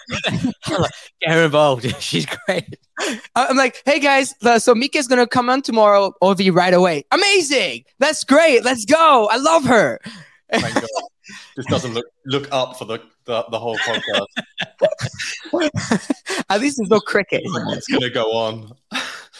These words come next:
Speaker 3: Just reruns of the old game. There's no live game on.
Speaker 2: You know what would have been funny, Armando, is we, if we come on the stream one day and that we see the T V's not in the back anymore,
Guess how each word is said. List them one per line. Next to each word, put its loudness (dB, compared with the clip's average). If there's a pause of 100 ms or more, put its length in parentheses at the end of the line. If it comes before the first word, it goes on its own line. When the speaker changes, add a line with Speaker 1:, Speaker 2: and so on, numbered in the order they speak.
(240)
Speaker 3:
Just -8
reruns -4
of -16
the -4
old -2
game. -6
There's -12
no -4
live -6
game -10
on. -14
Speaker 2:
You 0
know 4
what 2
would 4
have 0
been 2
funny, 0
Armando, 2
is 0
we, 2
if -6
we -2
come -2
on -2
the -2
stream -4
one 0
day 0
and 0
that 0
we -4
see -10
the 0
T -4
V's -2
not -2
in -10
the -6
back -8
anymore, -4